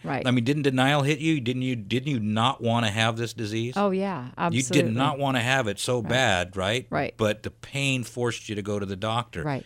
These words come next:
Speaker 2: It's the same thing with fear and selfishness. The way out of your prison, how long are we gonna live in a prison? How long are we gonna live in the prison of our mind,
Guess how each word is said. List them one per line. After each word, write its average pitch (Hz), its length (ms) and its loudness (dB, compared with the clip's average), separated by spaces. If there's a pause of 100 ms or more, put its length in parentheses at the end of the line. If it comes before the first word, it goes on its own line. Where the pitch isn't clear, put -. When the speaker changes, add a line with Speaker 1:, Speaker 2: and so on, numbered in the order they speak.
(100)
Speaker 2:
It's 110 140 -6
the 110 80 -2
same 131 300 0
thing 131 200 -4
with 120 140 -2
fear 120 200 -4
and 110 120 -4
selfishness. 107 540 -6 (460)
The 123 80 0
way 113 420 4
out 120 200 4
of 135 60 2
your 127 100 -2
prison, 110 360 -2
how - 440 -2
long 131 360 2
are - 20 -2
we 117 120 0
gonna 110 180 -2
live 110 280 -2
in 98 80 -4
a 90 40 -8
prison? 87 520 -8 (280)
How 123 140 -4
long 135 200 -2
are 139 60 0
we 127 60 -4
gonna 120 160 0
live 120 180 0
in 117 60 0
the 101 80 -2
prison 110 320 -4
of 98 100 -4
our 101 80 -2
mind, 98 360 -2